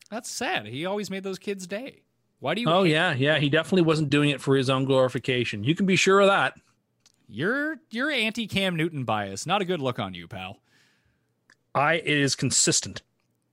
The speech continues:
Speaker 1: It is very consistent, but you're big on Sam Darnold, who now has to wear a bra 'cause his boobs are too big.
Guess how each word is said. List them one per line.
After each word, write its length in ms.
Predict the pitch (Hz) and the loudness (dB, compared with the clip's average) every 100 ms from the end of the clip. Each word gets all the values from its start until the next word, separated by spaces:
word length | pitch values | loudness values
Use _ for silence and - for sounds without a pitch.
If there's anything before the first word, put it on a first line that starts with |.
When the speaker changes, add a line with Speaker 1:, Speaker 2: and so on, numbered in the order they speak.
| _ _ - | _ _ -4
Speaker 1:
It 140 | 156 | 0
is 140 | 294 262 | 0 0
very 200 | 277 262 | -2 -2
consistent, 480 | 185 156 202 117 113 | -2 -2 -2 -4 -4
but 140 | 147 | -4
you're 100 | 139 | -2
big 200 | 147 165 | -4 -4
on 120 | 160 | -4
Sam 300 | 131 147 147 | -2 -2 -2
Darnold, 340 | 123 135 175 147 | -2 -4 -4 -4
who 100 | 127 | -2
now 160 | 127 | 0
has 120 | 131 | -2
to 80 | 139 | -4
wear 180 | 131 127 | -6 -6
a 100 | 120 | -8
bra 500 | 107 123 107 110 151 | -8 -10 -6 -2 -2
'cause 160 | 165 117 | -4 -6
his 120 | 107 | -8
boobs 320 | 98 113 147 | -6 -8 -8
are 60 | 151 | -8
too 160 | 156 165 | -6 -6
big. 320 | 180 214 | -6 -10